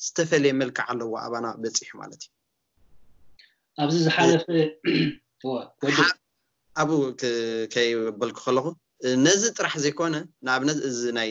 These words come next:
Speaker 1: ሕጊ ክብለካ ዝጸናሕኩ ኣጠቓቕማ ብድሕሪኡ ነቲ ጉዳያት ናይ ምስዓብ ንኣብነት ነቲ ሕጊ ግቡእ ፍርዲ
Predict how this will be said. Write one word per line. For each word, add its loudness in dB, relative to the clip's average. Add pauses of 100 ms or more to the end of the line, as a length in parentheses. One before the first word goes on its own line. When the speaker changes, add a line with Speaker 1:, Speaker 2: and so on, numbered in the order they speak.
Speaker 1:
ሕጊ -8
ክብለካ -8
ዝጸናሕኩ -6
ኣጠቓቕማ -8 (480)
ብድሕሪኡ 2
ነቲ 0
ጉዳያት 0
ናይ 0
ምስዓብ 0 (840)
ንኣብነት 0
ነቲ -2
ሕጊ -4 (480)
ግቡእ 6
ፍርዲ -4